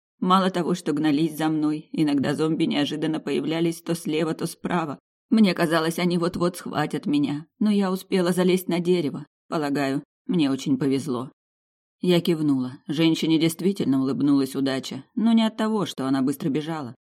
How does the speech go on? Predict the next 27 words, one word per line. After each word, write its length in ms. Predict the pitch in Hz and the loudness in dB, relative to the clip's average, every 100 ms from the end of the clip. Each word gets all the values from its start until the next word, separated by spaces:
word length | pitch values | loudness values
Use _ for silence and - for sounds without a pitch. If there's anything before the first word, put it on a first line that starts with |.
| _ _ | _ _
Ей 220 | - 156 160 | 0 4 4
повезло, 440 | 156 151 139 156 | 2 0 0 -2
что 180 | 151 143 | -2 -2
в 60 | |
этот 260 | 139 139 139 | -2 -4 -4
раз 300 | 143 147 - - | -6 -8 -12 -6
нежитью 600 | 160 165 180 135 127 127 - | 0 2 2 -2 -6 -6 -6
управлял 480 | 151 165 160 165 156 | -6 -4 -4 -6 -6
Страгон. 640 | - 165 160 156 123 123 _ _ _ - | -8 -8 -6 -4 -4 -8 _ _ _ -4
Он 220 | 160 185 | 2 4
не 80 | 190 | 4
хотел 380 | 208 196 214 180 | 2 0 0 2
ее 200 | 165 165 | 2 2
убивать, 460 | 156 170 196 135 | 0 0 -2 -2
ему 200 | 156 139 | 0 0
просто 400 | 135 165 190 - | 0 -2 -2 -2
нужна 340 | 139 135 151 147 | 0 0 0 0
была 200 | 139 143 | -2 -4
приманка. 580 | 143 151 156 127 - - _ _ _ - | -2 0 0 -2 -6 -16 _ _ _ -2
Он 180 | 151 151 | 0 0
специально 600 | - 147 156 147 135 127 | -2 -6 -2 0 0 0
привел 360 | 135 135 135 | 0 0 0
ее 140 | 131 127 | -2 -2
поближе 420 | 135 131 135 135 | -2 0 0 -2
к 60 | |
моему 300 | 139 135 135 | -2 0 0
дому, 380 | 131 135 127 123 | 0 0 0 -2